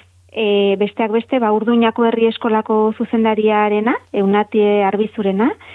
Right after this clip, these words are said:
berak dio ikasiren aholkularitzarekin denon artean erabakita utzi ditugu nola esku hartuko dugun eta nola bide lagunduko diegun ikasleei, eta bestetik Eider Ramundarain,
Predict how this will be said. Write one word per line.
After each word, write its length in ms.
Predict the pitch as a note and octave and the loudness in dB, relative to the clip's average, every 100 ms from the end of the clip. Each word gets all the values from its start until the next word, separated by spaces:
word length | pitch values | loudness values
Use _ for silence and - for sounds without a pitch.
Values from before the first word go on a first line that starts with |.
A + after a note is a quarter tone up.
| - - | -20 -10
berak 280 | G#3+ G#3+ G3 | -4 -4 -2
dio 760 | G#3+ A3+ A3 G#3+ G3 F#3 F3+ - | 0 2 2 2 2 0 -2 -2
ikasiren 580 | A3 F#3+ B3 B3 A3+ G#3+ | -6 -4 -4 -2 -2 0
aholkularitzarekin 1040 | G#3 A3+ A#3+ A3+ G#3+ - A3 G#3 A3+ A3 | 0 -2 -2 -2 -2 -4 -4 -2 0 0
denon 300 | G#3 G#3 G#3 | 0 0 0
artean 420 | G3 - G#3+ G3+ F#3+ | -2 -2 -2 -2 -4
erabakita 540 | A3+ G#3+ G#3+ - G#3 F#3+ | -4 0 -2 -2 -4 -4
utzi 200 | F#3 A3 | -2 0
ditugu 460 | G3 G#3+ G3+ G3 - - - | 0 2 2 0 -4 -20 -12
nola 300 | A3+ A3+ A#3 | -2 0 2
esku 240 | G3 - A#3 | 0 -2 -4
hartuko 340 | G#3 A3 G#3 | -4 -4 0
dugun 260 | G3+ G3+ G#3 | 2 2 0
eta 300 | G3 F#3 - - | -2 -4 -6 -2
nola 340 | G#3+ A3 F#3 | 0 2 0
bide 220 | F3+ F#3+ | 0 0
lagunduko 480 | F#3 F3+ F#3 F#3 F#3+ | -2 -2 -6 -4 0
diegun 340 | F#3+ F#3 F#3+ | 0 0 -2
ikasleei, 600 | F#3+ A3 A3 A3 A3+ D4 G#4 - - - - _ - | -4 -4 -2 0 2 0 -2 -10 -20 -20 -20 _ -10
eta 400 | A#3 A3+ D#4 F4+ | -6 -2 -2 -2
bestetik 720 | G#3+ G3 - A3+ C4+ C4+ - | -2 -4 -2 -2 0 -2 -4
Eider 320 | - A3 A3 G#3 | -2 0 2 0
Ramundarain, 560 | G3+ G3+ G#3 G3+ B3 | -2 -2 0 0 -2